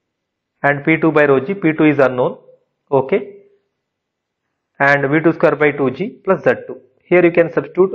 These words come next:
rho as thousand and gravity as nine point eight one, okay.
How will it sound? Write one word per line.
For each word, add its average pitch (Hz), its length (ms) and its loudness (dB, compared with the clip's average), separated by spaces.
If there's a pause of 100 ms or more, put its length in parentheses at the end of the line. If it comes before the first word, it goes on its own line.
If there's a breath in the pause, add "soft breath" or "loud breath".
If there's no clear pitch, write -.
rho 156 400 0 (220)
as 139 140 2
thousand 147 440 2 (140)
and 131 180 0
gravity 139 380 0
as 139 120 0
nine 120 200 -4
point 127 240 0
eight 113 180 0
one, 165 140 0 (580)
okay. 131 520 -4